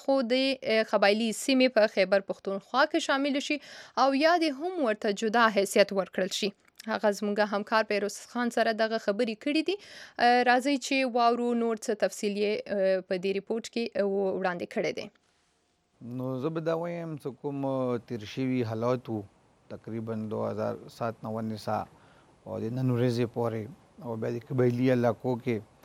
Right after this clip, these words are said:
Speaker 2: بیا خصوصاً کورمې کې، نو د الله ډېر شکر دی چې په کورمې جنسۍ کې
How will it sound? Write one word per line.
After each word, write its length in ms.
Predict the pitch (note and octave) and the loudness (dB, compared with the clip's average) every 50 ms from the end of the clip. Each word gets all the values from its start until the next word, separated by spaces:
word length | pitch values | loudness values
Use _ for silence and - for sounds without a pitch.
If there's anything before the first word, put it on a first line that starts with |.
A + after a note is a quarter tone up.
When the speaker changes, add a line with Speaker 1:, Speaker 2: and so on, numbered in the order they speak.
| - - - _ _ _ A2+ | -20 -20 -20 _ _ _ -2
Speaker 2:
بیا 140 | A#2+ A#2 A2 - | 0 0 0 -2
خصوصاً 440 | B2 G#2+ - C#3 B2 A#2+ C#3 B2+ A2 - - | -8 -8 -6 -6 0 0 0 0 0 0 2
کورمې 320 | C#3 C3+ C#3 C#3 C#3 B2 G#2 | 4 4 4 4 2 0 0
کې، 140 | A2 A#2 G#2+ G#2+ - _ _ _ _ _ - - _ | 0 -2 -2 -4 -8 _ _ _ _ _ -20 -16 _
نو 140 | A2 A2 A2+ | -6 -4 -2
د 160 | A2 A#2 A#2 | 0 0 2
الله 160 | B2 B2+ C3+ C#3+ C#3 | 4 6 6 6 6
ډېر 160 | D3 C3+ A#2 - | 6 4 2 -2
شکر 320 | - D3 D#3 - D3 B2+ B2+ | -4 -2 4 4 4 4 4
دی 40 | C3 A#2 | 0 0
چې 60 | A#2 G#2 G#2+ | -2 -6 -6
په 20 | G#2+ - | -6 -2
کورمې 260 | - B2+ A#2 A#2+ A#2+ A#2 G#2+ A#2 | -2 0 0 0 -2 -2 -2 -2
جنسۍ 260 | A2+ G#2+ - - A#2+ A2 | -4 -4 -2 -4 -4 -4
کې 100 | A#2+ A#2 | -4 -6